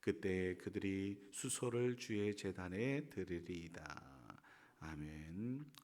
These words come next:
아, 오십일 편의,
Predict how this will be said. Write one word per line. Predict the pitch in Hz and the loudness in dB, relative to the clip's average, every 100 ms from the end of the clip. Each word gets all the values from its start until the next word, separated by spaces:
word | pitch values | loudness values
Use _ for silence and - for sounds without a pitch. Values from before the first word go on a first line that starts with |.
| - - - - - - - - _ _ _ - | -20 -20 -20 -20 -20 -20 -20 -20 _ _ _ -20
아, | 123 123 120 117 127 | -16 -12 -10 -10 -4
오십일 | 113 113 - 120 117 - _ _ - 117 110 110 | -2 -2 2 2 2 -4 _ _ -2 0 2 0
편의, | - 127 117 110 90 98 160 | -2 -2 0 0 0 -4 -6